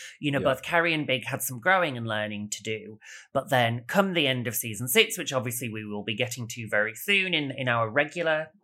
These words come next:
Speaker 1: episodes.
Speaker 2: <laughs> Oh, yeah.
Speaker 1: That was
Speaker 2: God,
Speaker 1: where
Speaker 2: that feels like a million.
Speaker 1: Yeah, that was
Speaker 2: Feels
Speaker 1: where
Speaker 2: like
Speaker 1: it
Speaker 2: a
Speaker 1: was
Speaker 2: million years ago.
Speaker 1: always headed. You
Speaker 2: Yeah.
Speaker 1: know, those, those six seasons, Darren Star, Michael Patrick King, everything was about manoeuvring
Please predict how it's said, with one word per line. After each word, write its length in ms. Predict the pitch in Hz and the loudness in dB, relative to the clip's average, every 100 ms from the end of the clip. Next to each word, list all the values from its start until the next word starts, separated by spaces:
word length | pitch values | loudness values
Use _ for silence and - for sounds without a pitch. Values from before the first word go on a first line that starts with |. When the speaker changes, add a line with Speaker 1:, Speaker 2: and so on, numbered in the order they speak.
| 147 | -12
Speaker 1:
episodes. 680 | 143 139 143 131 131 - 101 - | -10 -4 2 2 2 -2 -10 -4
Speaker 2:
<laughs> 160 | 117 143 | 2 4
Oh, 320 | 135 143 139 | 6 4 2
yeah. 80 | - - - - - | -4 -8 -10 -4 6
Speaker 1:
That 220 | 226 240 | 6 6
was 140 | 277 | 4
Speaker 2:
God, 100 | - | 8
Speaker 1:
where 120 | 208 | 8
Speaker 2:
that 80 | 190 | 8
feels 160 | 117 110 | 6 4
like 140 | 110 | 2
a 40 | 104 | 0
million. 360 | 98 90 87 - | -2 -2 -4 -4
Speaker 1:
Yeah, 160 | 135 - | -4 0
that 180 | 190 214 | 0 0
was 140 | 220 | 2
Speaker 2:
Feels 100 | 123 - | 6 6
Speaker 1:
where 80 | - | 6
Speaker 2:
like 40 | |
Speaker 1:
it 40 | 117 | 6
Speaker 2:
a 20 | |
Speaker 1:
was 120 | 107 | 6
Speaker 2:
million 160 | 107 95 | 6 4
years 180 | 95 | -2
ago. 140 | 95 - - - | -4 -10 -12 -4
Speaker 1:
always 540 | 190 202 196 180 180 - | 0 2 2 2 0 -4
headed. 420 | 135 - - - - _ _ _ _ _ | -6 -6 -8 -12 -14 _ _ _ _ _
You 160 | 170 175 | 0 4
Speaker 2:
Yeah. 200 | 143 120 | 4 4
Speaker 1:
know, 40 | 120 | 0
those, 400 | 165 170 185 170 | 0 0 -2 -6
those 520 | 156 175 175 190 160 - | 0 2 2 -2 -8 -6
six 420 | - - 202 - - | 0 4 4 4 0
seasons, 800 | 160 131 117 110 110 110 120 | 0 0 -2 -4 -4 -8 -6
Darren 340 | 139 143 147 156 | 2 4 4 0
Star, 280 | - 127 120 | 0 2 2
Michael 300 | 117 139 170 | 2 0 0
Patrick 380 | 156 - 143 113 | 0 0 -2 -6
King, 240 | 120 113 - - - _ _ | -6 -6 -8 -18 -20 _ _
everything 720 | 190 226 202 190 143 165 131 120 | 4 4 2 0 0 0 -2 0
was 180 | 117 | -2
about 420 | 120 123 117 113 - _ _ _ _ - 165 | 0 2 2 0 -8 _ _ _ _ -16 -4
manoeuvring 1040 | 143 135 139 156 139 131 117 107 110 | 0 2 2 2 0 0 0 0 -6